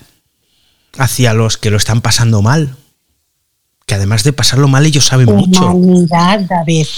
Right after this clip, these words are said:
Speaker 2: humanidad.
Speaker 1: Claro, humanidad. Pero es que ellos lo han pasado muy mal. Mucho. Y todo, todo el planeta empatiza con ese pueblo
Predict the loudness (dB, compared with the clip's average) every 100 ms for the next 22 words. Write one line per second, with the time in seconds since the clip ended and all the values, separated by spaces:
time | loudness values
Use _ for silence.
0 | -4 -2 0 -2 -2 -2 -2 -4 -6 -8
1 | -6 -2 0 -2 -6 -16 -4 0 0 0
2 | 0 0 -2 -8 -20 -10 -4 -2 0 0
3 | 0 0 0 -4 _ _ _ _ _ _
4 | _ 0 0 0 -2 0 0 0 -4 _
5 | 0 4 4 4 2 2 0 -4 -14 _
6 | _ _ _ _ _ _ _ _ _ _
7 | _ _ 0 2 2 2 0 -2 -4 -20
8 | _ _ _ _ _ _ _ _ -2 -2
9 | -2 -2 0 0 -2 -8 _ _ _ -2
10 | 0 0 -2 -4 -4 -2 -4 -2 0 0
11 | -2 -4 -2 0 0 0 0 0 2 0
12 | 0 0 0 -2